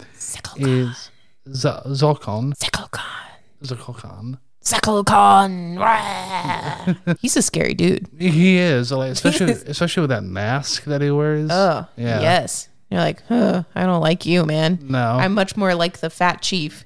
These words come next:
Speaker 2: Yeah. Well,
Speaker 1: He's great.
Speaker 2: <laughs> he's, he's very laid back.
Speaker 1: He's, he's awesome. His facial expressions throughout the entire movie are my favorite.
Speaker 2: Yes.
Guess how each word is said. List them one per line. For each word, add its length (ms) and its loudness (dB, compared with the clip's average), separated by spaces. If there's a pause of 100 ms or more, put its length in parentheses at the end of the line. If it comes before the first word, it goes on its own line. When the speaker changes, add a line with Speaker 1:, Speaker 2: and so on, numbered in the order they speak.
(100)
Speaker 2:
Yeah. 220 -10
Well, 460 6
Speaker 1:
He's 180 0
great. 260 4
Speaker 2:
<laughs> 1040 0
he's, 240 -4
he's 160 0
very 240 2
laid 240 -2
back. 560 -4
Speaker 1:
He's, 200 0
he's 280 4
awesome. 460 2 (200)
His 240 4
facial 560 2
expressions 880 0
throughout 380 2
the 100 -4
entire 480 -2
movie 360 -4
are 100 -2
my 160 -6
favorite. 480 0
Speaker 2:
Yes. 640 2